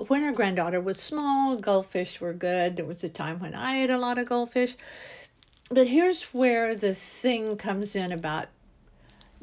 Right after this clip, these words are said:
the dumbing down, in a way, in this, <laughs> in this world. Why do you think the makers of Goldfish, that tiny little cracker, they're changing the name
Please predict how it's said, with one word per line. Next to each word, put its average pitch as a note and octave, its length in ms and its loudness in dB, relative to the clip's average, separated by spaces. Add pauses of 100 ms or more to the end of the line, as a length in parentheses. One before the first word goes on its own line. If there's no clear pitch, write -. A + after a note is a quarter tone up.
(180)
the G3 160 -2
dumbing G#3 600 2
down, G#3 480 0 (500)
in G#3+ 140 0
a G#3 40 0
way, G3+ 400 0
in G3+ 120 -6
this, - 360 -4 (180)
<laughs> - 180 -18
in B3 120 2
this G3+ 220 0
world. F3+ 400 4 (1900)
Why E4 360 6
do C#4+ 80 4
you C#4 100 8
think F#3+ 600 -2 (800)
the F#3+ 180 -2
makers B3 500 0
of E3+ 180 -6
Goldfish, F3 640 0
that - 240 -4
tiny F#3+ 360 -6
little G3 280 -6
cracker, F3 460 -10 (1040)
they're C#4 220 4
changing C#4+ 600 2
the F#3 120 0
name G3 520 -2